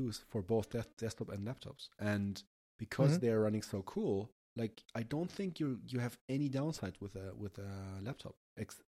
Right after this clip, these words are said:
Speaker 1: except maybe you pay for the screen that you don't use so much. But
Speaker 2: Yeah.
Speaker 1: I think it's
Speaker 2: Yeah,
Speaker 1: a
Speaker 2: the
Speaker 1: nice fallback, you know? And you can
Speaker 2: There's
Speaker 1: use it
Speaker 2: a,
Speaker 1: on the
Speaker 2: there's a
Speaker 1: couch and whatever, and, and whatever. And
Speaker 2: Yeah.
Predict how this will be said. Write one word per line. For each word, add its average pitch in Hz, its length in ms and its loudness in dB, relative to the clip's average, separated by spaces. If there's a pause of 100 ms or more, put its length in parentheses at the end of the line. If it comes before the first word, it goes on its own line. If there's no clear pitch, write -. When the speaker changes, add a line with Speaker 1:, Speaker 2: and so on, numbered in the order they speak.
(200)
Speaker 1:
except 147 300 0
maybe 127 160 2
you 113 80 4
pay 120 240 4
for 113 160 2
the 95 100 0
screen 120 500 2
that 98 140 0
you 104 60 -2
don't 95 200 -4
use 117 180 0
so 95 100 -6
much. 90 300 -6
But 95 300 -6 (120)
Speaker 2:
Yeah. 98 400 8 (200)
Speaker 1:
I 117 80 4
think 202 220 6
it's - 80 4
Speaker 2:
Yeah, - 60 6
Speaker 1:
a - 20 6
Speaker 2:
the 160 100 10
Speaker 1:
nice 170 180 8
fallback, 175 520 0
you 90 60 -2
know? 117 240 0 (520)
And 110 120 2
you 110 60 0
can 139 140 8
Speaker 2:
There's 139 140 10
Speaker 1:
use - 20 8
it 175 40 10
Speaker 2:
a, - 40 8
Speaker 1:
on 185 60 0
the - 20 -
Speaker 2:
there's 170 180 6
a - 20 4
Speaker 1:
couch 220 340 2
and 180 140 0
whatever, 170 240 -2
and, 139 140 -2
and 135 160 0
whatever. 139 400 2 (680)
And 220 140 10
Speaker 2:
Yeah. 190 260 8